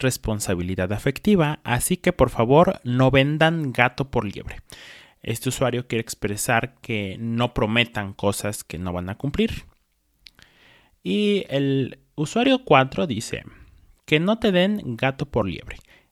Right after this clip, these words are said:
Estos son los precios de los mariscos para esta Semana Santa". Este usuario es un periódico y publica los precios oficiales permitidos para los mariscos. Por eso dicen que no te den gato por liebre,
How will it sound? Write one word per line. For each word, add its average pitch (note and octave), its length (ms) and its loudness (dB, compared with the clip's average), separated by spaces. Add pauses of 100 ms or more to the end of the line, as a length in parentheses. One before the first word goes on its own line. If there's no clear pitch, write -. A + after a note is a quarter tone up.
Estos F3 300 -2
son E3+ 160 2
los D#3+ 140 0
precios F3 460 4
de B2 80 2
los G#2 180 -2
mariscos D#3 560 0
para G#2 240 2
esta C#3 280 -2
Semana D#2+ 340 -6
Santa". - 440 -10 (500)
Este - 320 -2
usuario C#3 540 4
es A#2+ 140 -2
un A#2 100 -4
periódico A3 640 0 (100)
y C3+ 200 -2
publica A2+ 540 -2
los G#2 180 -2
precios - 420 -6
oficiales G#2+ 760 -2
permitidos G#2+ 880 -2 (400)
para A2+ 260 0
los C3 160 0
mariscos. E3 720 -2 (360)
Por A2+ 180 2
eso A#2+ 200 -2
dicen B2+ 340 -6
que A2+ 140 -4
no A2+ 200 -2
te A#2 140 -2
den A#2 360 -2
gato A#2 320 -2
por - 180 -6
liebre, - 300 -6